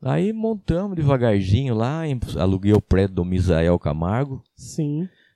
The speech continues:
Speaker 1: Que na época era o dono, e fomos devagarzinho, batalhando de madrugada, ia buscar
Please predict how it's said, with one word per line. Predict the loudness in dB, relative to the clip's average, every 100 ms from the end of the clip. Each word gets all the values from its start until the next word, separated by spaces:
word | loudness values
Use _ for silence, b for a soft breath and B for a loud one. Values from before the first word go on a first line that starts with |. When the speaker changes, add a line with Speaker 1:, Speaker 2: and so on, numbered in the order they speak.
| _
Speaker 1:
Que | -6
na | -2 -2
época | 0 -2 -2 -2
era | -2
o |
dono, | -2 -2 -2 -4 -6 -8
e | -8 -8 -10
fomos | -10 -10 -10
devagarzinho, | -8 -8 -4 -4 -4 -4 -2
batalhando | -2 -2 -2 -2 -2
de | -2
madrugada, | -2 0 0 0 0 -2 0 0 0 -2 0
ia | 2 0
buscar | 0 -6 -6 -10